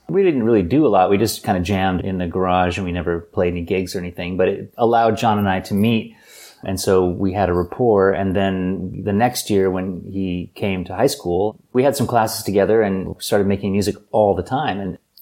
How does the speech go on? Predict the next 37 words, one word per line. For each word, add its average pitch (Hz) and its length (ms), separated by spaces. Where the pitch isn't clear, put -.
we 117 80
had 135 220
access 113 420
to 101 180
a 90 140
studio 110 540
because 87 280
John 110 460
and 101 160
his 87 180
dad 107 360
had 90 140
put 104 120
together 95 300
a 92 60
studio 95 560
in 113 200
their 92 180
house. 120 520
This 95 140
is 90 80
the 95 80
place 107 300
we 101 80
ended 92 180
up - 80
making 101 300
the 87 60
Posies' 90 420
first - 300
album. 101 440
And 90 220
John 107 400
was 113 160
quite 101 200
adept 110 340
at, 92 240